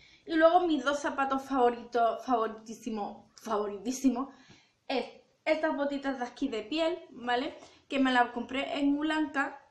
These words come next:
y me encanta y es de la marca Cool, eh, White, Wii, o como se diga, ¿vale? Y me la compré en rebaja y me encanta y me la pongo para trabajar,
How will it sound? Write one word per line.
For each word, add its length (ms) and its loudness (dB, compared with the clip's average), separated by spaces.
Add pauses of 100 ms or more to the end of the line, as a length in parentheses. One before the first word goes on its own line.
(2000)
y 200 6
me 120 4
encanta 360 -2
y 80 4
es 100 4
de 80 0
la 80 0
marca 460 -4 (220)
Cool, 560 0
eh, 540 -6 (460)
White, 460 -4 (120)
Wii, 500 -6 (160)
o 160 -6
como 200 -12
se 240 -10
diga, 360 -4 (580)
¿vale? 560 -6
Y 600 -4
me 220 2
la 120 -2
compré 260 -6
en 120 2
rebaja 480 0
y 100 -8
me 120 -12
encanta 340 -2
y 60 0
me 100 -6
la 120 -10
pongo 180 -4
para 220 -2
trabajar, 440 -4